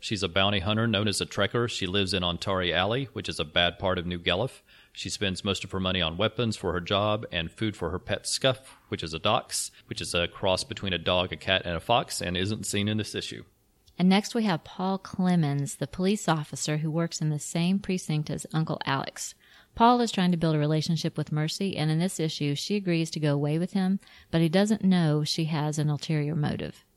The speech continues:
Speaker 1: And we get reminded in this issue of our unnamed Rigel agent from way back in the very first Trekker story.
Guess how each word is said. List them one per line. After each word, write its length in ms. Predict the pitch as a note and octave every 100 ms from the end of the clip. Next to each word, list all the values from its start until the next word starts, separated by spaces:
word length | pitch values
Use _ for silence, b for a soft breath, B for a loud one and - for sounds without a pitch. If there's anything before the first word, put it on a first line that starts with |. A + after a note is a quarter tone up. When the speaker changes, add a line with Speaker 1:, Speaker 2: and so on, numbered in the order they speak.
| _
Speaker 1:
And 320 | A#2 C3+ C#3+
we 100 | A2+
get 200 | G2+ G2+
reminded 500 | F2+ G2+ A#2 C3 G#2
in 100 | F#2
this 220 | E2+ -
issue 360 | F2+ - G2 G2+ -
of 160 | F2+
our 240 | E2+ E2+ -
unnamed 540 | A2 A#2 A2 G#2 G2+ F#2
Rigel 500 | F2 F2 F2 E2 A#1+
agent 400 | D#2+ D#2 D#2+ -
from 280 | - E2+ D#2+
way 160 | F#2+
back 240 | F#2 F2+ -
in 80 | E2+
the 80 |
very 220 | E2 E2+ E2
first 440 | - G2+ F2 -
Trekker 320 | - D#2+ D#2+
story. 580 | - - E2+ C#2+ C#2